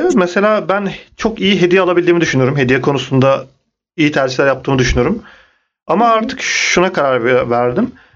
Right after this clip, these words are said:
Speaker 1: İnsanlar birbirine hediye almasınlar. Belli bir nakit Ayben'e ateşlensin.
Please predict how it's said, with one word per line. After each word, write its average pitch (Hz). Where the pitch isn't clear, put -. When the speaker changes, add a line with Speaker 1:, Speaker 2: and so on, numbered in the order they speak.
Speaker 1:
İnsanlar 226
birbirine 214
hediye 190
almasınlar. 151
Belli 320
bir 254
nakit -
Ayben'e 143
ateşlensin. 135